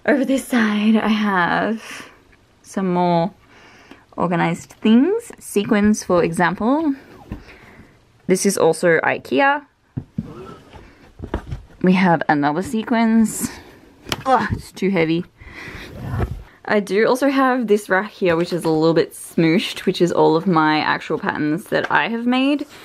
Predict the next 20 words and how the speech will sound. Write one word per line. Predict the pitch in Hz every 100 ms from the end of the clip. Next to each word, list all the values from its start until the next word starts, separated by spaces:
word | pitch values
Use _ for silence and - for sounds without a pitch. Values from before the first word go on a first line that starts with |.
| - -
Um, | 175 160 156 156
that's | 156 156 -
through | - 175 165
my | 160 156 151 151 156 -
business, | 202 208 214 - - - - 202
which | 196 - -
I've | 160 175 185
taken | 180 180 165 160 185 - -
<laughs> | 262
a | 214
bit | 196 180
of |
a | 160
hiatus | 208 175 160 294 294
from. | - 370 392 - - - - - -
Um, | 185 185 175 175
but | - 165 196
basically, | 185 175 175 175 165 165 170 - - - - -
that | 190 180 -
is | 170 170 165 160 -